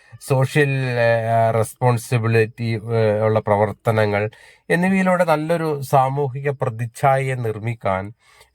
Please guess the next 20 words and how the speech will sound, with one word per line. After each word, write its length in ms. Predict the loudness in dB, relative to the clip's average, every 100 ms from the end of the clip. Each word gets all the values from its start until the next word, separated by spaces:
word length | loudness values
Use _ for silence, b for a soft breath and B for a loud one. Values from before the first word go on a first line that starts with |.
| -4
കഴിയുമെന്നുള്ളതാണ്. 1000 | -4 -2 -4 -2 -4 -6 -2 -2 0 -4 _ b b b b b
ലോകത്തിലെ 800 | 0 0 0 2 2 4 2 2 0
ഈ 160 | -2 0
പറഞ്ഞ 240 | 0 2 0
വലിയ 420 | 0 0 0 0
സ്ഥാപനങ്ങൾ 760 | 2 2 2 2 0 0 0
പോലും, 680 | -2 -4 -6 0 0 0 -4 b b b -2
ഏഹ്, 680 | 0 2 2 0 -2 0 2
നൈതികത 460 | 2 2 0 2
ലംഘിച്ചതിനാൽ 880 | 2 2 -4 -4 -6 -4 0 2 2
തകർന്നു 460 | 0 0 -2 -4 -4
വീണ 300 | -2 0 0
സംഭവങ്ങൾ 580 | 0 -2 2 2 2
നമുക്ക് 360 | 2 0 -2 0
കാണാം. 300 | 2 0 -4 _ b b b b -2
അതിനാൽ 280 | 2 2 2
നൈതികത 540 | 2 0 0 0 2
ഒരു 600 | 2 2 2 0 -4 -10 -2
നിയന്ത്രണമല്ല 960 | 2 4 4 4 4 2 2 2 0
എന്നും 380 | 0 -4 -4 -6